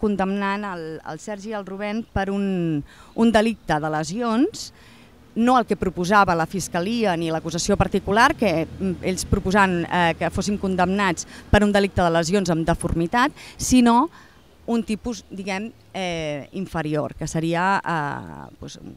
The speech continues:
lesions amb, amb, produïdes amb mitjà perillós, val? La pena que imposen és de dos anys i davant els fets provats que dona la sentència, nosaltres no ens plantegem fer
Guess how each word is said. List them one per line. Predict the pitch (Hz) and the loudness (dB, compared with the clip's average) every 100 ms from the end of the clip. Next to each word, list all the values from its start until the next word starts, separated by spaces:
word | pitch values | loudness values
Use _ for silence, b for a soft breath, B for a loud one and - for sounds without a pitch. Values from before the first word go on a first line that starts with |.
| - | -14
lesions | - 156 156 170 170 190 190 | -8 -6 -6 -6 -6 -4 0
amb, | 185 160 - | 0 0 -2
amb, | 147 143 127 104 - | -2 -2 -4 -6 -4
produïdes | 160 170 180 | 0 0 -2
amb | 156 156 | -2 -2
mitjà | 160 165 185 | -2 2 2
perillós, | 196 170 143 139 123 - | 2 0 -2 -4 -6 -12
val? | - 151 247 339 _ _ _ _ _ _ _ _ _ - - | -14 -8 -8 -8 _ _ _ _ _ _ _ _ _ -20 -14
La | - 185 | 0 2
pena | - 226 214 175 151 - B B | 4 2 2 0 -4 -12 B B
que | 208 | -6
imposen | 185 202 185 160 | 0 0 0 -4
és | 156 | -4
de | 170 156 | -4 -6
dos | 156 202 | -4 -4
anys | 233 294 440 - - _ B B B B B B B _ _ _ | -4 -6 -8 -12 -16 _ B B B B B B B _ _ _
i | 247 240 226 220 214 208 202 202 196 190 190 185 180 180 | 0 2 2 2 0 0 -2 -2 -2 -4 -4 -4 -4 0
davant | 185 180 180 | 2 2 0
els | 175 - | -2 -4
fets | 233 220 | -4 -4
provats | - 196 196 220 196 | -4 -2 0 -2 -4
que | - 170 | -10 -10
dona | 180 180 | -8 -8
la | 175 165 | -8 -10
sentència, | 185 170 226 226 - 208 202 - | -14 -14 -14 -14 -16 -16 -16 -12
nosaltres | 190 180 180 175 190 196 196 - | -10 -6 -4 -6 -6 -6 -6 -10
no | 185 180 185 180 | -10 -6 -4 -6
ens | 185 | -8
plantegem | - 180 165 160 170 | -8 -8 -8 -8 -8
fer | 165 - 165 | -10 -10 -8